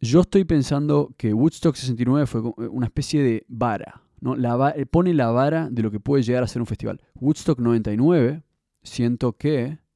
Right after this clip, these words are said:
es un declive, una especie de descenso hacia un festival casi medio apocalíptico. Si ustedes lo ven, al documental, y ven,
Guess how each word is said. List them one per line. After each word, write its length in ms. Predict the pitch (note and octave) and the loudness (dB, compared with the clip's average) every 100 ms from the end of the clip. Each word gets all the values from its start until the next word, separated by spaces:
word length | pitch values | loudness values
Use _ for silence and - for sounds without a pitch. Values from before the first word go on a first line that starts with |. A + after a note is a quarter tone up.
| _ - | _ -6
es 560 | B2+ B2+ D#3 - - _ _ _ _ _ _ | -2 -2 -4 -12 -20 _ _ _ _ _ _
un 220 | - B2+ A#2+ | -4 0 0
declive, 920 | A2+ - C3+ E3+ F#3+ A#2+ G2 A#2 - _ _ - | -2 0 2 4 6 4 0 -6 -18 _ _ -2
una 140 | C3+ | -2
especie 300 | - E3 C3+ | 0 4 4
de 140 | A2 G#2+ G#2+ | 4 2 2
descenso 840 | A2 - D#3 F3 D#3 - F3 - _ _ _ _ _ | 0 2 4 4 2 2 2 0 _ _ _ _ _
hacia 280 | A#2 A#2 D#3 | -8 -4 0
un 80 | F3+ | 0
festival 440 | A3 G3+ F#3 G#3 - | -2 -2 0 -2 -4
casi 380 | - A#3 - B3+ | -8 -8 -4 -4
medio 340 | E3 G#3+ A#3+ B2 | 0 2 2 2
apocalíptico. 840 | - A#2 A2 A#2 C#3+ - A2 G#2 | -2 -2 -2 0 -2 -2 -4 -2
Si 140 | - | -4
ustedes 240 | D3 C#4 F3 | -2 2 2
lo 180 | G#2+ | 2
ven, 300 | G2+ A2+ G#3+ G#3 _ _ _ _ _ _ _ _ | 2 -2 -4 -10 _ _ _ _ _ _ _ _
al 140 | A#2+ A#2 | -2 -2
documental, 520 | G#2+ A2 G#2+ C3 E3 | 0 -2 0 -2 0
y 100 | A#2 | 0
ven, 280 | D#3 D3 | 0 -2